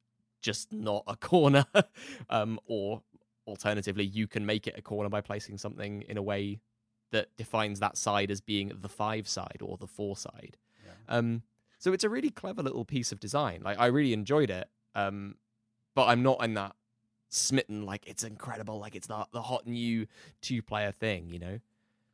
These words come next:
Speaker 2: Yeah,
Speaker 1: Um,
Speaker 2: I don't know. I mean, so one of the things that I really liked about that, um,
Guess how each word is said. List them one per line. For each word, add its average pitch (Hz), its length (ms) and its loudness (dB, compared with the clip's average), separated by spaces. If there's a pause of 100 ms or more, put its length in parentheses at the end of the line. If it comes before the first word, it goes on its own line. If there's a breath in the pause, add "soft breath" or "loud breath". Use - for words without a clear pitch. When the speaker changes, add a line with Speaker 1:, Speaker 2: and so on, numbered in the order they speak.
(340)
Speaker 2:
Yeah, 160 200 4
Speaker 1:
Um, 117 80 2
Speaker 2:
I 165 80 6
don't 202 160 2
know. 170 220 6
I 131 60 2
mean, 147 220 4
so 160 180 6
one 175 140 6
of 175 100 0
the 156 80 -4
things 143 280 2
that 135 100 2
I 131 140 4
really 120 240 2
liked 101 240 -2
about 98 340 -4
that, 95 320 -6
um, 92 560 -8